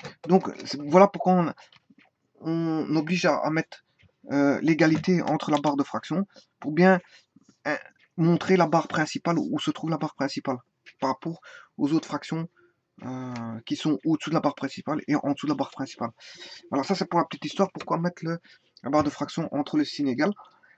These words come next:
Maintenant, vo-, commençons à voir qui va être plus grand ou plus petit. Eh bien, la première méthode, c'est de prendre sa machine et c'est de faire directement la division pour avoir d'un nombre qu'on appelle fractionnaire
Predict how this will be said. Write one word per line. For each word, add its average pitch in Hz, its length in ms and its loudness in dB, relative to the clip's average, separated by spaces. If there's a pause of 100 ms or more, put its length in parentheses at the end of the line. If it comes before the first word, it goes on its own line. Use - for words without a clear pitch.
Maintenant, 196 320 4
vo-, 170 200 -2 (920)
commençons 196 580 4 (400)
à 147 80 -6
voir 165 280 0 (100)
qui 196 160 0
va 165 160 2
être 160 100 -4
plus 160 140 0
grand 151 140 -2
ou - 20 0
plus - 100 -8
petit. 226 220 -2 (1160)
Eh 151 60 0
bien, 214 300 6 (720)
la 156 80 4
première 196 260 8
méthode, 180 300 6
c'est 185 80 4
de 170 80 4
prendre 180 240 0
sa 170 80 -2
machine 147 260 -2 (560)
et 143 80 0
c'est 147 220 -2
de 147 80 0
faire 165 260 0
directement 151 400 0
la 151 80 0
division 139 380 0 (380)
pour 202 220 4 (260)
avoir 160 500 4
d'un 165 200 2
nombre 175 380 4
qu'on 151 140 6
appelle 143 340 4 (640)
fractionnaire 160 640 0